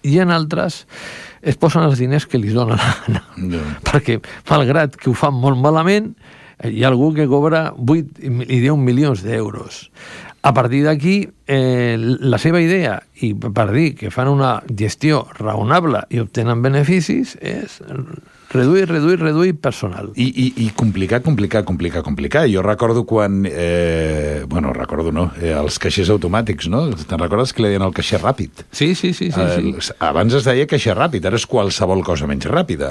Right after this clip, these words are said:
Speaker 2: Eh, i a més a més entenem perfectament que sigui així, perquè clar, fas que molta gent que tecnològicament no se'n surt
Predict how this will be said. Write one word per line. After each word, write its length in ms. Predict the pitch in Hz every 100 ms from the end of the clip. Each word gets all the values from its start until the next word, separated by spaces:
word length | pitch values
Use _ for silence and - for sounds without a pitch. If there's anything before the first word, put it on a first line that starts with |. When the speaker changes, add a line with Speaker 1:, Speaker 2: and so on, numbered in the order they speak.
| -
Speaker 2:
Eh, 240 | 87 85
i 140 | 80 95
a 80 | 78
més 160 | 95
a 80 | 101
més 160 | 104 120
entenem 380 | 107 95 110 98
perfectament 480 | 85 101 90 98
que 100 | 90
sigui 240 | - 87 82
així, 240 | - 214
perquè 220 | - 82 80
clar, 180 | 117 98
fas 240 | - 104
que 80 | - 82
molta 260 | 95 104
gent 300 | 104 131 107 73 - - -
que 80 | 107
tecnològicament 720 | 104 78 92 90 87 101 98 98
no 80 | 90
se'n 180 | 98 98
surt 400 | 139 151 180